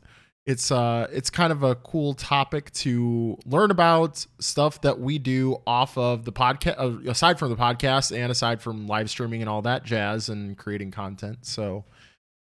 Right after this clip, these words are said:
I actually wanted to ask you just off the bat,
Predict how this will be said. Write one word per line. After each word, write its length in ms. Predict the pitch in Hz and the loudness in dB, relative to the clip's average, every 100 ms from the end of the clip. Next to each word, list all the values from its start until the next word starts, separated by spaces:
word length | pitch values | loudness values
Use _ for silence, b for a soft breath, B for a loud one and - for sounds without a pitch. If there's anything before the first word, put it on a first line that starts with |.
| _ | _
I 240 | 120 135 175 | 2 4 4
actually 760 | 123 127 - 127 117 120 117 | 4 2 0 -2 0 0 -2
wanted 460 | - 104 113 113 104 | -4 -8 -6 -6 -4
to 120 | 90 | -4
ask 300 | 98 110 - | -2 -2 -2
you 160 | 110 101 | -4 -4
just 360 | 98 110 - _ | -2 -2 -4 _
off 300 | - 135 - | 0 0 0
the 80 | - | -4
bat, 420 | 107 107 95 - | -2 -2 -2 -6